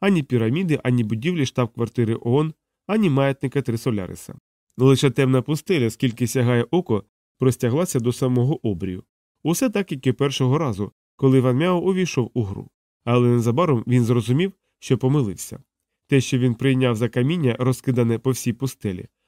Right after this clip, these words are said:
було зовсім не камінням, а головами людей. Поверхня землі була вкрита щільним натовпом.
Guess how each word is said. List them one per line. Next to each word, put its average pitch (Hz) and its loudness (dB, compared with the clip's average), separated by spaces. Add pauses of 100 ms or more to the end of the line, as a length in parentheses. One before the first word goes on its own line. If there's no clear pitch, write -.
(160)
було 196 2
зовсім 139 -2
не 123 2
камінням, 160 -2 (260)
а 202 0
головами 151 2
людей. 95 -4 (340)
Поверхня 127 2
землі 127 4
була 123 2
вкрита 147 -2
щільним 139 2
натовпом. 101 -6